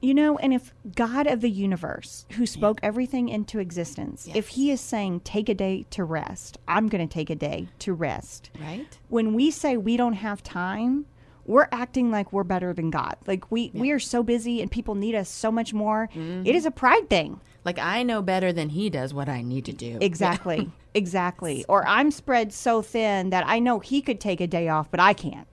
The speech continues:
Speaker 2: Yeah.
Speaker 1: because I'm needed so much.
Speaker 2: Exactly.
Speaker 1: No.
Speaker 2: <sighs> Such
Speaker 1: It's a
Speaker 2: an easy
Speaker 1: trap.
Speaker 2: trap. It's a
Speaker 1: It's an easy,
Speaker 2: trap.
Speaker 1: it's an easy trap.
Speaker 2: And it's, here's the other thing. It's one of those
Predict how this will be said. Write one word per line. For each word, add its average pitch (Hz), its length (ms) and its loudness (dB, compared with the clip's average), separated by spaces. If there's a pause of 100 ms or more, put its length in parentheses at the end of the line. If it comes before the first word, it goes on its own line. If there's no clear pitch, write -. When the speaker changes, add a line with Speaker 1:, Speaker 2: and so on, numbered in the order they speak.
Speaker 2:
Yeah. - 100 -2
Speaker 1:
because 196 160 0
I'm 220 220 4
needed 185 280 2
so 156 140 -6
much. 143 260 -10
Speaker 2:
Exactly. 165 680 -4 (280)
Speaker 1:
No. 160 580 0
Speaker 2:
<sighs> - 600 -16
Such 220 140 0
Speaker 1:
It's 240 80 -2
a - 40 4
Speaker 2:
an 220 60 4
easy 196 80 0
Speaker 1:
trap. 220 400 4
Speaker 2:
trap. 110 200 -6
It's 190 240 -2
a 214 60 -4
Speaker 1:
It's 208 100 -4
an 233 80 0
easy, 370 140 -2
Speaker 2:
trap. 247 260 -2
Speaker 1:
it's 208 160 -4
an 208 120 -6
easy 190 260 -6
trap. 165 320 -8
Speaker 2:
And 285 160 6
it's, 320 220 0
here's 311 320 -4
the 262 140 0
other 233 160 -2
thing. 202 220 -8
It's 185 140 -10
one 220 220 -2
of 254 120 -2
those 202 320 -2